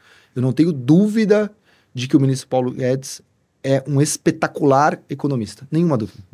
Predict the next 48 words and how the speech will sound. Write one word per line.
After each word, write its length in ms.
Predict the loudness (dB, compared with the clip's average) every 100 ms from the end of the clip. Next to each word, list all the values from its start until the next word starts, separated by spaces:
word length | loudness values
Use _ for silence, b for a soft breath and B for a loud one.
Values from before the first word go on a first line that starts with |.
| -20 b b b _
Eu 100 | -2
tenho 180 | 0 0
alguma 520 | -2 4 4 4 4
dúvida 380 | 4 4 2 -2
se 120 | -2
ele 80 | -4
foi 160 | -2
um 160 | -4 -6 -16 _ _ _ _ _
espetacular 540 | -10 -6 -2 0 0 0
ministro. 440 | -2 -6 -12 -20 _ _ b b b
Porque 200 | -10 0
essas 200 | 0 0
coisas 220 | -2 -2 2
não 260 | 4 4
necessariamente 720 | 2 0 0 0 0 -2 -6
são 180 | -4 -2
a 40 |
mesma 240 | -2 -4 -6
coisa. 200 | -8 -4
Não 140 | -4
tenho 180 | 2 2
dúvida 400 | 2 -2 2 0
de 100 | 0
que 120 | -4
o 80 | -2
Haddad 500 | 0 2 0 0 -10 b b b
é 120 | -4
muito 320 | -2 -2 -4 -6
pior 420 | -2 2 2 0
economista 760 | -4 2 2 2 2 0 -2 -4
do 120 | -4
que 80 | -4
o 40 |
Paulo 280 | -2 0 0
Guedes. 340 | 0 -2 -6 -10
Mas 160 | -6
isso 180 | -4 -2
não 160 | 2 4
é 40 |
uma 180 | 2 0
prova 300 | 0 -2 0
de, 360 | -6 -8 -8 -10 _ _ _ _ _ _ _ _ _ _ _
da 120 | 0
ampec, 380 | 2 2 -2 -4
uma 100 | -8
prova 240 | -6 -6 -6
que 280 | -4 -2
aprovam-se 840 | -4 0 0 0 -6 -6 -4 -4 -6